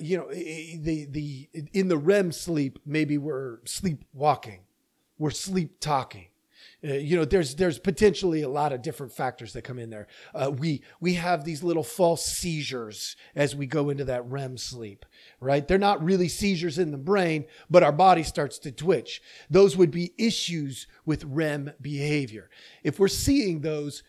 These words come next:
the sleep apnea, uh, you know, devices may help with some of that,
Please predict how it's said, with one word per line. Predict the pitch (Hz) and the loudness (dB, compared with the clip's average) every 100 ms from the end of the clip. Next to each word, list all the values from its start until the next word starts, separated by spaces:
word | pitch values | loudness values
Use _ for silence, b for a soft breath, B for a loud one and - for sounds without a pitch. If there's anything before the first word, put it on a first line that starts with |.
| _ - | _ -2
the | 185 | 0
sleep | - 190 | 0 0
apnea, | 202 190 190 180 170 160 147 175 | 2 2 0 -2 -2 -2 -4 -6
uh, | 156 151 127 123 | -4 -4 -6 -8
you | 160 160 | -10 -8
know, | 147 | -2
devices | 165 160 165 147 143 | 0 4 4 2 -8
may | 147 196 226 | -4 2 2
help | 156 180 233 233 | 0 0 -2 -2
with | 214 | -4
some | 220 233 240 | -4 -6 -6
of | |
that, | 226 262 233 | -6 -6 -8